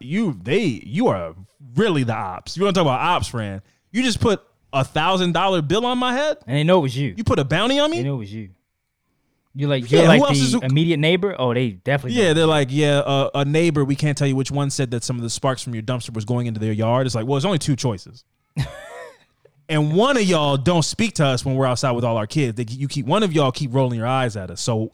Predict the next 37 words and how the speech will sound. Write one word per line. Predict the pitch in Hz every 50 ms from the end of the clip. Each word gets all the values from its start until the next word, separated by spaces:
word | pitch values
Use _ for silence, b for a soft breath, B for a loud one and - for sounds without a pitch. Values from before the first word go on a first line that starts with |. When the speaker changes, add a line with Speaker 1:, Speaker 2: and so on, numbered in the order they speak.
| _ -
Speaker 1:
I'm | 160 180
gonna | 185 165
take | 139 - 147 120
a | 113
guess | 107 135 139 123 -
at | 117 104
which | 104 123 139 135 -
side | - 131 117 110 104 101 95 87 _ _
of | - 107 101 101
the | 104 98
hou-, | 107 107 110 - - -
which | 127 131 - -
neighbor | 123 127 127 120 101 104 101
it | - 113 110
is | 110 110 104 92
that | 95 90 -
called. | 107 95 - - - - _ _ _ _ _ _ _ _ _ _ _ _ _ -
So, | - 160 107 90 113 _ _ _ _ _ _ _ _ _ _ _ _ _ _ _ _ _ _ -
their | 113 143 180 196
back | 170 135 175 240 285 294 _ -
deck | 202 220 214 -
was | - 143 131 -
covered | - 190 190 175 165 147
in | 127 120
dog | 127 127 120 113 101 -
shit. | - - 92 78
Speaker 2:
Mm. | 101 120 269 262 202 151 101 85 78 82 _ _ _ _ _ _ _ _ _ _ _ _ _ -
Speaker 1:
I | 151 180 226
never | 247 269 269 247 240 220
once | 196 196 208 233 233 -
saw | - - 208 196 202
them | 190 196 185 175
take | - 185 180 165 -
their | 165 147
dog | 139 151 147 143 139 135 127 -
for | - 131
walks. | 117 104 98 85 78 78 - - - - - -